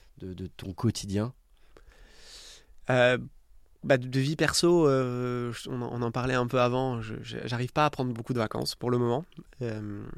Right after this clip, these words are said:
Speaker 2: j'arrive à prendre quelques jours et tout ça, euh, l'été, et, et là je vais prendre quelques jours à Noël sûrement. Euh, j'arrive déjà à ne plus travailler tous les week-ends, euh, ce qui m'arrivait pas avant.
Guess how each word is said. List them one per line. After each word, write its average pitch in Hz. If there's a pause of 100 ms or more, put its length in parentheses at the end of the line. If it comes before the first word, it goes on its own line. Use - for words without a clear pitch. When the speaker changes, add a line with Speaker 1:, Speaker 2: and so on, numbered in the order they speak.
(500)
Speaker 2:
j'arrive 120
à 120
prendre 117
quelques 120
jours 131
et -
tout -
ça, 123
euh, 120
l'été, 127
et, -
et -
là 117
je -
vais 117
prendre 120
quelques -
jours 117
à 113
Noël 117
sûrement. 120 (840)
Euh, 117 (840)
j'arrive 135
déjà 151
à 151
ne 143
plus -
travailler 151
tous 139
les 139
week-ends, 139 (920)
euh, 117
ce -
qui -
m'arrivait 120
pas 139
avant. 123